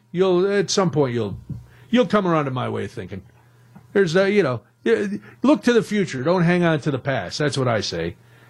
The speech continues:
And like I said, I think it comes genetically. Uh, I was dating a woman back after college, and we had been together for a while, and then we broke up. And, uh, my mom found some pictures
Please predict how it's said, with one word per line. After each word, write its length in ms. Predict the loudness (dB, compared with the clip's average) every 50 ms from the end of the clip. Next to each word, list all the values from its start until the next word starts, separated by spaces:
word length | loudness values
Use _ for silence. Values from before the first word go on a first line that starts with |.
| _ _ _ _ _
And 160 | 0 2 4
like 160 | 4 4 4 4
I 80 | 2
said, 180 | 2 2 2 2
I 100 | 2 0
think 200 | 0 -2 -4 -4
it 140 | -4 -2 0
comes 260 | 2 2 2 2 0
genetically. 640 | -2 -2 0 2 4 4 2 2 0 -4 -8 -10 -12 _ -20 -20 -20 -16 _
Uh, 280 | -4 -2 0 2 0 0 0
I 160 | 2 2 4
was 180 | 4 4 4 2
dating 340 | 4 4 4 6 6 4 4
a 80 | 4
woman 320 | 4 4 4 4 4 2 2
back 320 | 2 0 0 0 -2 -4
after 340 | -2 -2 -2 -2 -2 -4 -6
college, 500 | -4 -2 0 2 2 2 2 0 -2 -2
and 100 | -2 2 4
we 120 | 6 6 6
had 120 | 4 4
been 240 | 0 0 0 -2 -2
together 380 | -4 -2 0 2 2 2 0 0
for 140 | -2 0 0
a 60 | 2
while, 440 | 2 2 2 2 2 2 0 -2 -4 -10 -20 -8 _
and 80 | 2 4
then 100 | 4 6
we 100 | 6 4
broke 360 | 4 4 2 2 2 2 0 0
up. 300 | 2 2 0 0 -6 _ _ _ _ _ _ _ _ _ _ _ 0
And, 340 | 0 2 2 2 2 0 0
uh, 280 | 0 0 0 0 -2 0
my 120 | 0 0 2
mom 280 | 4 4 4 2 2
found 280 | 2 2 2 2 2 0
some 160 | -2 -4 -2
pictures 640 | 0 2 0 0 0 -2 -4 -4 -4 -6 -8 -12